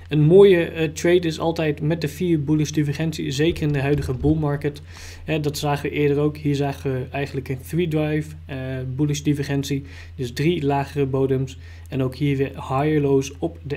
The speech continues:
R S I. Oh, ietsjes naar rechts, anders zien jullie het niet. Hè, dus lower lows, maar marginaal lower lows. En wel higher lows op de R S I.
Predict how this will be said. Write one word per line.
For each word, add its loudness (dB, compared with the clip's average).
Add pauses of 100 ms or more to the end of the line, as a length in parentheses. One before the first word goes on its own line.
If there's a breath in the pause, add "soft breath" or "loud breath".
R -2
S -2
I. -2 (240)
Oh, -8 (300)
ietsjes -6
naar -2
rechts, -8
anders -10
zien -4
jullie -2
het -2
niet. -2 (960 loud breath)
Hè, 2
dus 0
lower 8
lows, 6
maar 0
marginaal 0 (100)
lower 0
lows. 0 (280 loud breath)
En -2
wel 0
higher 0
lows 2
op -8
de -6
R -2
S -2
I. 0